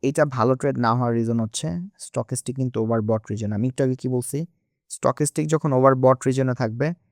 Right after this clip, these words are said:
তখন সেলিং প্রেশার আসবে সেলিং সাইডে, কারণ বেশি কিনা হয়ে গেছে already, ঠিক আছে? So,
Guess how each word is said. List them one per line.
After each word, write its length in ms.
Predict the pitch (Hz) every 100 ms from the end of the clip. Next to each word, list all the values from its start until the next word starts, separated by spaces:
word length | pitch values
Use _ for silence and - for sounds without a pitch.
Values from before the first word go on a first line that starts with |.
| _ -
তখন 200 | 123 131 123
সেলিং 220 | 131 127 127
প্রেশার 260 | 120 - 104
আসবে 160 | 117 135 -
সেলিং 200 | 110 110
সাইডে, 220 | - - 131 - _ _ _ _ _ _ _ _ _ _ _ _ -
কারণ 160 | 135 135 - 123
বেশি 200 | 139 - 165 175 _ _ _ -
কিনা 180 | 165 147
হয়ে 140 | 131 135
গেছে 160 | 123 -
already, 280 | 85 65 62 131 _ _
ঠিক 120 | 151 151
আছে? 160 | 156 151 143 _ _ _ _
So, 100 | -